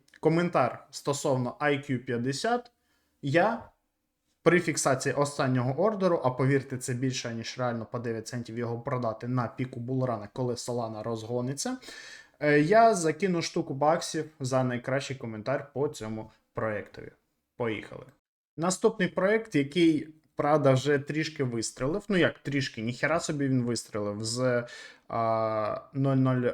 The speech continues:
чотири до п'ятнадцяти центів і тим самим нахерячив там дохіріщу іксів. Але, тим не менше, зараз приємлема ціна для того, щоб нам закинути в нього,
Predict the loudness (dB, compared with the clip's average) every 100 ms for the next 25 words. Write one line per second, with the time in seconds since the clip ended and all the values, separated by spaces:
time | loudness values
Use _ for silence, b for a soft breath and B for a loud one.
0 | -2 -8 -6 -4 -2 0 2 0 0 0
1 | 2 4 4 0 -4 -8 -6 -4 -6 -6
2 | -6 -6 -4 -4 -4 -2 0 0 -2 -4
3 | -6 -6 -6 -4 -6 -8 -8 -10 -6 -4
4 | -4 -6 -8 -8 -10 -16 _ 2 4 4
5 | 2 0 -2 -4 -8 -6 -4 -2 -4 B
6 | B B 2 6 8 6 4 0 0 0
7 | -2 -2 -2 -2 2 2 0 -2 -4 -4
8 | -4 -4 -2 0 0 0 0 -2 -4 -4
9 | -6 -8 _ _ -2 0 2 2 2 -2
10 | -4 -4 -2 -2 -2 -2 -2 0 0 2
11 | 0 -2 -4 -6 -4 -2 -2 -2 -4